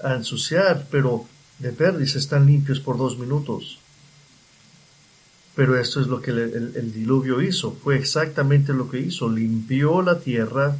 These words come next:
por un momento, pero no limpió el corazón del hombre.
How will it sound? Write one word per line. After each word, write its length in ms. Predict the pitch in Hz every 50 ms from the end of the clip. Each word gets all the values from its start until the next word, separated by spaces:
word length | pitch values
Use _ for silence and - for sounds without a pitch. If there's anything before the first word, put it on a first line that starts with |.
| - -
por 160 | 117 110 107
un 360 | 120 131 135 139 139 120 - - -
momento, 720 | 143 139 127 139 143 143 135 - - - 104 95 92 92 - - - - - - - - -
pero 180 | - 117 117 113
no 180 | 117 127 131
limpió 680 | 135 131 135 131 127 110 - 139 143 143 139 123 - -
el 160 | 123 123 117 -
corazón 840 | - 117 107 107 - - - 139 135 131 123 113 107 107 113 113 113 - - - _ -
del 240 | 120 117 117 113 117
hombre. 560 | 127 135 135 123 117 117 113 101 98 -